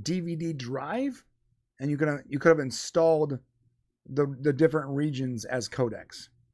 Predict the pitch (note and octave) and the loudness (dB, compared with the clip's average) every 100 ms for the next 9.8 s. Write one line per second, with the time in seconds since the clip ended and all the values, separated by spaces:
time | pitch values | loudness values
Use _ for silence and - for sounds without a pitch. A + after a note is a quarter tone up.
0 | _ _ _ B2 C3+ A#2+ G#2+ F#2 - _ | _ _ _ -6 -4 -6 -6 -12 -16 _
1 | _ _ _ _ _ _ _ _ _ _ | _ _ _ _ _ _ _ _ _ _
2 | _ _ _ _ _ _ _ _ _ _ | _ _ _ _ _ _ _ _ _ _
3 | _ _ _ _ _ _ - A3 C#4 A#3 | _ _ _ _ _ _ 2 4 10 10
4 | D#3 C3 C3+ A#2+ - F3+ F3+ E3+ D#3+ E3+ | 10 4 0 0 4 4 4 0 2 2
5 | D#3+ C#3 G#2+ G3 G#3+ G3+ A#3+ D#4 D4+ F3 | 4 2 -2 2 4 4 6 4 4 4
6 | D3+ B2+ D3+ D#3 - C4+ A3 - D3+ D#3 | 2 2 0 0 -4 0 0 4 2 2
7 | - _ _ _ _ _ _ _ - C#4 | -6 _ _ _ _ _ _ _ 2 6
8 | A#3+ D#3+ C#3+ D#3 D3+ D3 - _ _ _ | 6 6 4 4 2 -10 -16 _ _ _
9 | _ _ _ _ _ - D3 - | _ _ _ _ _ -2 -2 -2